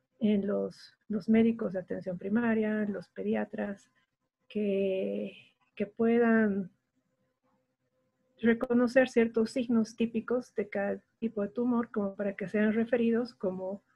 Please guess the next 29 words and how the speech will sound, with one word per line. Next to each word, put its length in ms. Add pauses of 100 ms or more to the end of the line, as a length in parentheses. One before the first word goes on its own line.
(460)
ya 100
nos 220
explicó 480
en 80
una 160
diapositiva 580
la 160
doctora 400
Lourdes. 540 (560)
Vemos 480
ahí 300
que, 840
que 80
existen 1000 (520)
ya 160
una 360
yepi 480
que 100
ha 40
salido 300
el 80
dos 240
mil 320
quince. 520 (1120)
Entonces, 1040
eh, 240
es, 220
este 340
yepi 420